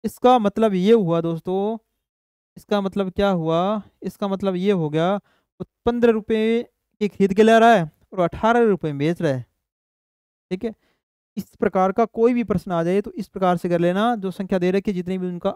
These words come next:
एलसीएम निकाल लो, ओपन वस्तु मान लो उसको भी, इतनी वस्तु खरीद रहा है, इतनी बेच रहा है, उसके हिसाब से इस प्रकार कर लो, उसका वैल्यू निकाल लो।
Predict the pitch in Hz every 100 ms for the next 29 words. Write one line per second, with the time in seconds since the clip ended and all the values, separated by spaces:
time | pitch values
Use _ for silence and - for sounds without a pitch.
0 | - 202 - 214 185 196 190 226 202 _
1 | _ _ 196 196 214 180 202 - 202 165
2 | 165 160 - 151 143 156 - - 202 180
3 | - 156 185 196 220 240 202 _ _ 180
4 | - 208 165 190 220 226 214 - _ 196
5 | - 185 165 160 190 - 180 175 196 208
6 | 226 214 226 190 196 190 214 233 240